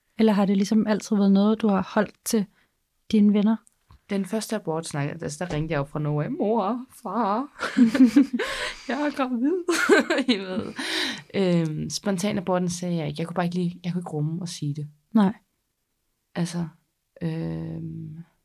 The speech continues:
Speaker 2: men det var, jeg tror også, jeg kunne heller ikke lige rumme at forklare mine forældre, at han så ikke havde valgt at tage med, for, øh, eller sådan, at han havde party weekend, eller sådan.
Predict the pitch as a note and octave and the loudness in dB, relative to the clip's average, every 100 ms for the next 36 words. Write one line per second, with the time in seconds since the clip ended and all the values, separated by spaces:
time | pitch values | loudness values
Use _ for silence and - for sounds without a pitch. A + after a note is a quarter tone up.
0 | _ _ _ - - G3+ G3 G#3+ A3+ G#3 | _ _ _ -20 -12 -6 -2 -2 -2 -4
1 | A3+ G#3+ G3+ G#3+ G3 G3 G3 G3 G3+ G3 | -4 -6 -6 -10 -8 -8 -8 -10 -8 -6
2 | G3 G3 F#3 F3+ F#3+ F#3 G3 F3+ F3+ F#3 | -4 -6 -8 -8 -6 -6 -6 -6 -6 -8
3 | F3+ G3 F#3 - E3+ F3 _ _ _ _ | -8 -8 -8 -6 -10 -10 _ _ _ _
4 | _ F#3+ F3+ F3+ F3+ F#3 F3+ F#3 E3+ E3+ | _ -8 -6 -4 -4 -4 -4 -4 -4 -6
5 | F3+ F3 F3+ F3 F3 F3 E3+ E3+ - _ | -6 -6 -2 0 2 0 -2 -8 -20 _
6 | _ _ _ _ _ _ _ - - F#3+ | _ _ _ _ _ _ _ -20 -14 -12
7 | F3+ F3+ E3 E3 D#3+ E3+ F3 D#3+ D3+ E3+ | -10 -6 -6 -6 -8 -8 -8 -6 -4 -6
8 | D#3 D#3+ D#3+ E3+ _ _ _ _ _ _ | -4 -4 -6 -8 _ _ _ _ _ _
9 | _ _ _ F3+ F3 D#3+ D#3 F3 F3 G3+ | _ _ _ -10 -10 -10 -6 -4 -4 -2
10 | F#3 G3 G#3 | -2 0 -2